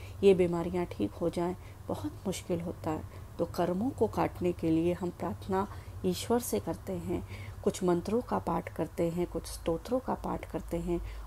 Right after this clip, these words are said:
और माना जाता है कि इन स्तोत्रों, मंत्रों का पाठ करने से हम शीघ्र ही विभिन्न बीमारियों से मुक्त हो जाते हैं। तो आइए जानते हैं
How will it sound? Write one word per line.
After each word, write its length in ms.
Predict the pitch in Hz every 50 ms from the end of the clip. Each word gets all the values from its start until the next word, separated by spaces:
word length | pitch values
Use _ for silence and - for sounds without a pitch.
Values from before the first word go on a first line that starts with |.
| - -
और 80 | 175 175
माना 300 | 175 175 180 196 233 247
जाता 320 | - 220 170 - - 180
है 200 | 175 175 175 180
कि 140 | - - -
इन 240 | - 202 196 190 175
स्तोत्रों, 600 | - - - - - - - - 185 180 185 180
मंत्रों 420 | 180 180 180 180 - 220 233 254
का 160 | 247 - - 185
पाठ 300 | - 160 160 170 - -
करने 360 | - 185 175 180 180 180 190
से 280 | - - 220 220 208 - - - - - - - - -
हम 240 | 269 294 285 240 208
शीघ्र 420 | - - - 240 220 - 247 214
ही 320 | 214 220 277 302 269 202 - - - - - - -
विभिन्न 400 | 208 202 220 247 262 247 233 196
बीमारियों 560 | 185 185 180 175 180 180 185 190 214 233 226
से 360 | - - - 269 311 359 415 - - - - - - - -
मुक्त 460 | 214 190 196 220 - - - - -
हो 200 | 240 220 196 180
जाते 340 | 175 - 170 185 - - 190
हैं। 220 | 180 180 - 175 - - - - - - -
तो 100 | - - -
आइए 360 | 180 185 185 190 190 190 185
जानते 440 | 180 170 165 175 180 - 233 247 240
हैं 240 | 214 214 208 220